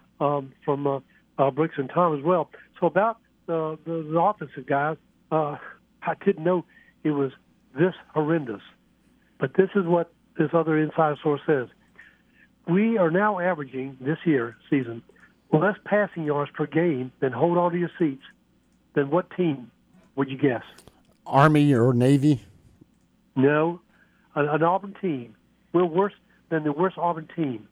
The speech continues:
Speaker 2: Oh, worse than a worse Auburn team. Uh, twenty eleven?
Speaker 1: In twenty twelve.
Speaker 2: Oh, twenty twelve, okay.
Speaker 1: Yeah.
Speaker 2: Yeah.
Speaker 1: You know the one that went three and nine?
Speaker 2: Yeah.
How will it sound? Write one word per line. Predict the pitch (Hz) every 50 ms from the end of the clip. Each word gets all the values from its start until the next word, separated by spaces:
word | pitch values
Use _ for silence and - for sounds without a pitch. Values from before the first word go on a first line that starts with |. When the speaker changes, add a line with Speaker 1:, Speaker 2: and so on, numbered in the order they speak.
| _ _ _ _ _ _ _ _ -
Speaker 2:
Oh, | 110 131 123 101
worse | 95 117 135 147 131 -
than | - 127 120 104
a | 98 110
worse | 117 120 113 98 -
Auburn | - 127 147 127 107 101 92
team. | 92 - 98 95 87 90 90 - _ - - _ _ - 95
Uh, | 117 117 117 113 110 107 107 107 104 98
twenty | - - 127 127 127
eleven? | 123 120 131 139 139 143 151 139 147
Speaker 1:
In | 139 131 127 - _ _ _ _ _ _ _ _ _ _ _ _ -
twenty | - 165 175 190 180
twelve. | - - 156 147 131 120 107 101 - - -
Speaker 2:
Oh, | 104 104
twenty | - - 123 110 101
twelve, | - - 131 120 101 90 92 92 101
okay. | 104 - - 98 98 98 - _ _ _ _ _ _ _ _ _ _ _ -
Speaker 1:
Yeah. | 143 135 120 107 - _ _ _ _ _ _ _ _ _ _ _ _ _ _ -
Speaker 2:
Yeah. | - 104
Speaker 1:
You | 120
know | 156 165 147
the | 147
one | 151 170 165
that | 156
went | 156 170 156 -
three | - 180 180 170
and | 170
nine? | 175 180 180 190 190 185 - _ _ _ _ -
Speaker 2:
Yeah. | 123 135 131 123